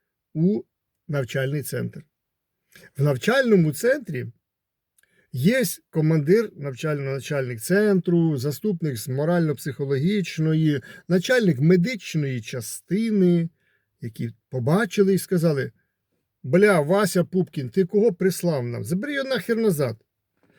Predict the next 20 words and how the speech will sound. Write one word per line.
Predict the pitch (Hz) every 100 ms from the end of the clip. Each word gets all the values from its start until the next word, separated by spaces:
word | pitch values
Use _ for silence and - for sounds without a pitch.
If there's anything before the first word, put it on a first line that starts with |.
| _
Тобто | - 170 123 143
медичні | 180 285 196 202
комісії | 180 175 240 226 - 151
при | 147
військових | 156 165 196 170 131
частинах | - 131 - 277 214 110
мають | 180 165 123
повне | 175 156 147
право | - 240 208
не | 151 196
приймати | 185 262 269 277 202 156
хвору | - 214 196
людину | 165 170 285 294 180
або | 160 196 196 - -
юридичну, | 160 180 185 196 214 - 156
або | 143 143
наркомана, | 147 131 147 185 202 160 147
або | 135 135
ще | - 120
когось. | 127 113